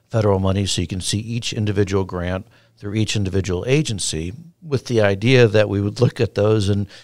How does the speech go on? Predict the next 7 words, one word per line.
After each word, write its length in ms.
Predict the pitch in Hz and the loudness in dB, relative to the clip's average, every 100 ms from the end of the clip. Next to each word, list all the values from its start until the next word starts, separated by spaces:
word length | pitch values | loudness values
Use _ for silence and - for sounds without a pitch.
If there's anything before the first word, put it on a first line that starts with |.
| _ - | _ -2
reduce 440 | 120 107 113 110 | 0 6 4 6
our 80 | 107 | 2
dependency 540 | 104 - 104 101 - | 2 0 0 0 -2
on 80 | 98 | 0
the 80 | 95 | 0
federal 320 | 107 107 104 | 0 2 2
government. 460 | 101 135 127 92 | 4 2 2 -2